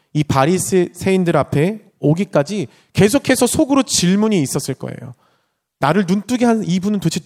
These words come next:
누구지? 누구길래 이렇게 나를 눈을 뜨게 한 거지?" 그리고 예수님이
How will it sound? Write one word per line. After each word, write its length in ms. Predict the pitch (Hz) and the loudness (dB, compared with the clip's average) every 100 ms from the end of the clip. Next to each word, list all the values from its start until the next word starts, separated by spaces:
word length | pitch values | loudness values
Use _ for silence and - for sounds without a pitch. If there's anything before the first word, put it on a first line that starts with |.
| 147 | -8
누구지? 480 | 165 175 160 247 - _ _ | -6 -6 -6 -10 -16 _ _
누구길래 520 | 143 196 254 269 262 | -6 -4 -2 0 2
이렇게 680 | 180 175 196 196 170 127 131 _ _ | 2 2 0 -2 -2 -4 -12 _ _
나를 240 | 135 143 | -2 -2
눈을 180 | 131 143 | -2 -6
뜨게 180 | 147 151 | -4 -6
한 140 | 143 139 | -6 -8
거지?" 340 | 120 143 208 _ _ _ _ _ _ _ _ _ _ _ _ _ | -10 -12 -16 _ _ _ _ _ _ _ _ _ _ _ _ _
그리고 560 | - 131 131 214 - _ _ _ - | -2 0 2 0 -2 _ _ _ 0
예수님이 720 | 135 139 180 170 165 127 104 | 2 2 0 2 0 -2 -6